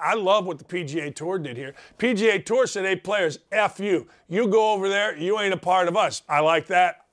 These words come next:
Never play defense. Position of strength. I love it. And it ain't gonna stop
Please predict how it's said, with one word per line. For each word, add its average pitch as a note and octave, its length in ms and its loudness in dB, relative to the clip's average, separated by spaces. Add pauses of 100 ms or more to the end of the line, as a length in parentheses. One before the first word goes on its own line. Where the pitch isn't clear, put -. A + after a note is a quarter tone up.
(200)
Never A3 320 0
play A3+ 280 0
defense. F3 520 -4 (280)
Position G#3 580 0
of F#3+ 140 -4
strength. G3+ 580 -2
I E3 160 2
love F3 320 2
it. - 80 -20 (880)
And A#3+ 160 4
it A#3+ 80 4
ain't E4 220 2
gonna A#3+ 180 0
stop G3+ 540 0